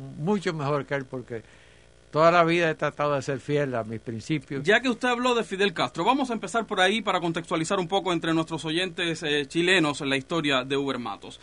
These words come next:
Speaker 2: ¿Cómo conoce usted a Fidel Castro y cómo se une a la lucha guerrillera en la Sierra Maestra y en Cuba en general?
Speaker 1: Bueno, los cubanos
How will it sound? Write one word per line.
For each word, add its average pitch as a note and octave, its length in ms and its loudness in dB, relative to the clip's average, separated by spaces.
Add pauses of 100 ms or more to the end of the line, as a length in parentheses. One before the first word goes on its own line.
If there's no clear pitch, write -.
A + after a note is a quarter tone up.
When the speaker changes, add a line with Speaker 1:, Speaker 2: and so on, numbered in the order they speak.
(240)
Speaker 2:
¿Cómo D#4+ 200 0
conoce C4 280 0
usted B3 240 -2
a A#3 80 0
Fidel G#3 340 0
Castro C4 400 4
y G3 80 2
cómo D4 240 -2
se A3+ 140 -2
une B3 260 2
a D3 60 4
la C#3+ 100 2
lucha G3 240 -2
guerrillera E3+ 500 0
en C3+ 80 0
la C3+ 80 0
Sierra E3+ 300 -2
Maestra C#3+ 560 0
y B2+ 140 -2
en B2+ 100 -2
Cuba D3+ 280 -4
en B2 60 -10
general? B2 300 -8 (460)
Speaker 1:
Bueno, B2 260 -6 (200)
los C3+ 200 -12
cubanos F3+ 580 -4